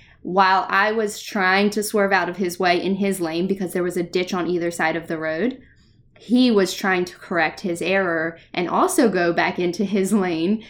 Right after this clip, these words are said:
So he ended up hitting the side of my car, the passenger side, and I went into the ditch on the side of the road that was actually his lane. So here I am Friday night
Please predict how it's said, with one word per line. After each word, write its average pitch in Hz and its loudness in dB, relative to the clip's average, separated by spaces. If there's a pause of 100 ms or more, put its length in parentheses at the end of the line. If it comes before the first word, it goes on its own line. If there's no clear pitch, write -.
(120)
So 180 0
he 262 6
ended 190 2
up - -2
hitting 202 0 (240)
the 180 -4
side 185 0
of 185 -4
my 170 -4
car, 165 -4
the 165 -6
passenger 175 -6
side, - -6 (400)
and 175 -2 (200)
I 180 2
went 180 -2
into 202 0
the 175 0
ditch - -4 (320)
on 180 -2
the 180 -6
side 180 -4
of 170 -8
the 175 -6
road 165 -4
that 160 -2
was 170 -4
actually 165 -2
his 170 -6
lane. 170 -8 (1500)
So 226 2
here 262 2
I 240 4
am 190 0
Friday 185 -4
night 175 -6